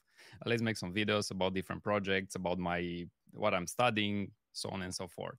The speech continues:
But I never did anything for many, many years. I, I was only studying, <laughs> which I highly not recommend to do. <laughs>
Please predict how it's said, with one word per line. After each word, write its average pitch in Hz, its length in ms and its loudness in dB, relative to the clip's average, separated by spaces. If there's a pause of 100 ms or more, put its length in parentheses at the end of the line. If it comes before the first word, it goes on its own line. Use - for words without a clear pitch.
(760)
But 135 180 2 (140)
I 147 100 2
never 190 280 2
did 156 200 0
anything 92 560 2
for 101 140 2
many, 120 240 4
many 117 240 2
years. 101 400 0
I, 104 60 4
I 104 220 2
was 107 220 0
only 143 200 0
studying, 98 500 -2 (220)
<laughs> - 240 -20
which 135 200 0
I 113 140 4
highly 143 380 2
not 135 280 0
recommend 101 520 0
to 107 60 -2
do. 90 200 -4 (500)
<laughs> 170 80 2